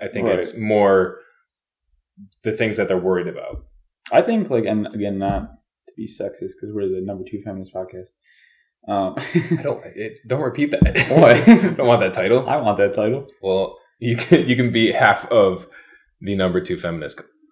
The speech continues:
Speaker 2: We're at the two point five
Speaker 1: Yeah. <laughs>
Speaker 2: feminist podcast.
Speaker 1: Yeah.
Speaker 2: So, I don't know. I mean, I, I think it has something to do still with gender roles in a way.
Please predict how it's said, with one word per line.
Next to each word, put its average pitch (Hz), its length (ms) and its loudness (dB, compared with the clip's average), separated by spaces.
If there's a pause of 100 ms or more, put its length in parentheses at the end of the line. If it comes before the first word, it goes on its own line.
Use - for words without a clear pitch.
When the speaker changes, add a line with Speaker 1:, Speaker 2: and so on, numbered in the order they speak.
(300)
Speaker 2:
We're 117 200 0
at 117 80 -2
the 113 60 -8
two 123 180 -8
point 113 240 -8
five 101 480 -4 (540)
Speaker 1:
Yeah. 90 360 0
<laughs> - 20 0
Speaker 2:
feminist 123 1120 -2
podcast. - 380 -10 (200)
Speaker 1:
Yeah. 95 100 -8 (140)
Speaker 2:
So, 117 360 4
I 147 120 -2
don't 120 120 0
know. 92 180 -2
I 113 100 4
mean, 117 120 4
I, 117 320 2
I - 20 2
think 113 360 -4
it - 220 -6
has 98 220 -4
something 98 220 -6
to 92 120 -8
do 95 220 -4
still 98 320 -6
with 92 180 -6 (240)
gender 95 520 -8 (680)
roles 98 500 -6
in 92 400 -10
a 95 100 -12
way. 95 340 -8